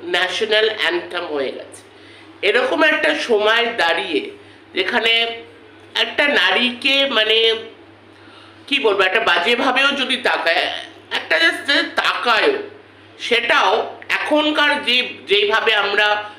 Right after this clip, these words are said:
ক্ষেপে আছি না, যেইভাবে আমরা মানুষ ক্ষেপে আছি, সেটাও, সেটা দেখলেই মনে হবে চোখ উপড়ে ফেলি,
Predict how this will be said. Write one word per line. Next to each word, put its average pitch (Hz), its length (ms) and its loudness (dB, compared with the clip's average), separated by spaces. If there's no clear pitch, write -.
ক্ষেপে 220 360 2
আছি 294 220 0
না, 330 60 0
যেইভাবে 202 420 2
আমরা 202 200 0
মানুষ 196 420 -2
ক্ষেপে 196 320 -4
আছি, 160 180 -2
সেটাও, 214 680 0
সেটা 240 240 2
দেখলেই 233 500 0
মনে 220 200 0
হবে 214 180 2
চোখ 220 240 2
উপড়ে 185 480 -4
ফেলি, 127 180 -10